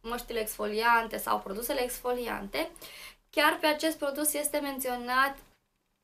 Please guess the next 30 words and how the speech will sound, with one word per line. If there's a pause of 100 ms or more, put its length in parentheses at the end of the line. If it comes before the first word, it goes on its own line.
a
nu
se
folosi
mai
mult
de
un (100)
minut,
dar
totdeauna (1040)
trebuie
să (200)
adaptăm,
uh, (440)
timpul
de
folosire
sau
de
maseare
a
pielii
atât (240)
cât
suportă
tenul
nostru.
Spre
exemplu,